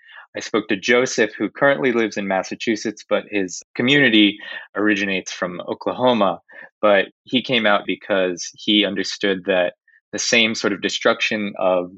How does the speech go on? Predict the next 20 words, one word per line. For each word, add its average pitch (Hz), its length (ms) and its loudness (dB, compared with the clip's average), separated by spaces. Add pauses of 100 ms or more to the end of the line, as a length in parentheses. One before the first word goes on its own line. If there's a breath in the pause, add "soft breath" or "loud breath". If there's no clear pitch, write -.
the 104 140 -2
lands 92 420 0
in 90 120 -2
Minnesota 101 680 2 (100)
are 101 140 0
also 107 320 2
tied 92 440 0 (160)
to 92 360 2
the 98 80 0
destruction - 720 -2
of 90 140 -4
lands 87 720 2
in 87 340 -2 (380 soft breath)
Massachusetts. 98 800 2
They 95 160 4
also 92 320 2
have 87 200 0
struggles 90 760 0
that 92 160 4
involve 87 680 4